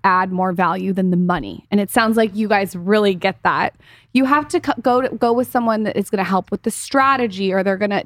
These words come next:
t-, take an hour brainstorm call. Like, there has to be m-, bringing more to the table than just the money. Michael and I sometimes, like, we're like, we don't want certain investors because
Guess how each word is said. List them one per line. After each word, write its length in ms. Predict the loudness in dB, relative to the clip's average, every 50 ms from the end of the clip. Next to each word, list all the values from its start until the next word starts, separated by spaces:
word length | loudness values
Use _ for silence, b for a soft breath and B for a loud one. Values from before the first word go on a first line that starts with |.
| -6 -6
t-, 120 | -6 -6
take 320 | -6 -4 -2 -2 -2 0 0
an 80 | 0 0
hour 340 | 2 2 2 2 2 0
brainstorm 640 | 2 2 0 0 2 0 0 0 0 0 0 0 0
call. 160 | -2 0 0
Like, 160 | 0 0 0 0
there 140 | 0 -2
has 340 | 0 2 0 0 0 0 -4 -4
to 80 | -2
be 140 | 0 2 2
m-, 220 | 2 2 0 -4 -6 _ -2
bringing 420 | 0 0 2 2 0 0 0 0
more 260 | 2 2 2 0 0
to 120 | 0 -2 -2
the 120 | -4 -4
table 420 | -4 -2 0 0 0 0 0 0 0
than 240 | 0 0 -2 -2
just 320 | 0 -2 -2 -4 -4 -4 -4
the 60 | -4
money. 360 | -2 -2 -2 -4 -4 -8 -12 B B B B B B B B B _ -8
Michael 440 | -2 0 0 0 2 2 2 2 2
and 100 | 2 2
I 100 | 0 0
sometimes, 540 | 0 0 0 0 0 0 0 0 0 0 0
like, 160 | -2 -2 -2 -6 -14 -16
we're 220 | -10 -4 -2 -2 0
like, 280 | 0 0 0 -2 -4 -10 -14 _ _ -20 -20 -20 _ -6
we 140 | -2 -2 0
don't 280 | 2 4 2 2 2 2
want 240 | 0 0 0 -2
certain 300 | -4 -2 -2 0 0 0
investors 560 | 0 0 2 0 0 0 0 0 0 0 0 -2
because 260 | -4 -4 -6 -6